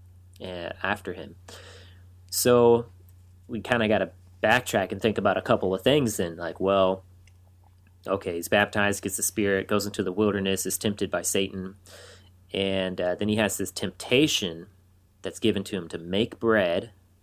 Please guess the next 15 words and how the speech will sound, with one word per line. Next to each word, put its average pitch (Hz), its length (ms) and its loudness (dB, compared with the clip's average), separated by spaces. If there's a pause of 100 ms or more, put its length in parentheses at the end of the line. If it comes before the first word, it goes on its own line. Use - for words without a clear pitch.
(140)
from 90 180 -6
the 98 80 0
rocks. - 540 -2 (1300)
And 101 760 0 (480)
sometimes 147 500 0
it's 113 120 -6
been 104 140 2
explained 95 880 -2 (640)
that - 300 -2
the, 92 280 0
the - 80 -6
temptation 117 640 0
there 101 220 0
is 95 240 -4
to 92 420 -4